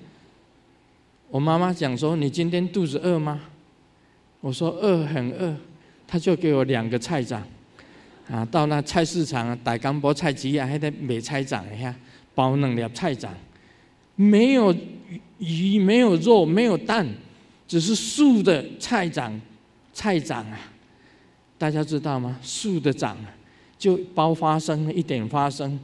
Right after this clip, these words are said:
跟撒一点花生粉，啊，然后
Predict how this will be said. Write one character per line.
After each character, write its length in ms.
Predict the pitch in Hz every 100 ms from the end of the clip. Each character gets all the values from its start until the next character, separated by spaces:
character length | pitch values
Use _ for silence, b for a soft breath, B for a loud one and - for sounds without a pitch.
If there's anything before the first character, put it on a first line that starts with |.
| b b b b -
跟 140 | 165
撒 320 | 170 127 107
一 40 | 139
点 220 | 123 107
花 220 | 107 135
生 420 | 139 143 143 143 139
粉， 200 | - 110 87 - _ b b b b b b _ _
啊， 320 | 110 104 92 - - 160
然 160 |
后 80 | 123